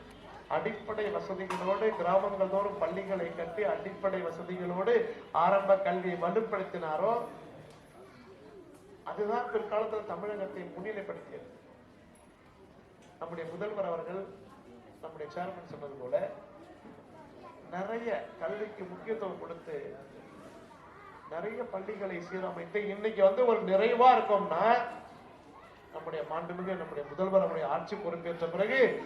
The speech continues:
அனைத்து பள்ளிகளுக்கும் அனைத்து வசதிகளும் செய்து கொடுத்து மிக சிறப்பாக பள்ளிகள் இங்கே நடைபெற்றுக் கொண்டிருந்தா அதில் மிகையாகாது. ஏன்னா ஒரு பதினஞ்சு பசங்க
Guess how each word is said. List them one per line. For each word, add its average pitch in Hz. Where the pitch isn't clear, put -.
அனைத்து 220
பள்ளிகளுக்கும் 208
அனைத்து 208
வசதிகளும் 208
செய்து 202
கொடுத்து 208
மிக 233
சிறப்பாக 220
பள்ளிகள் 190
இங்கே 185
நடைபெற்றுக் 202
கொண்டிருந்தா 190
அதில் 185
மிகையாகாது. 156
ஏன்னா 208
ஒரு 190
பதினஞ்சு 226
பசங்க 226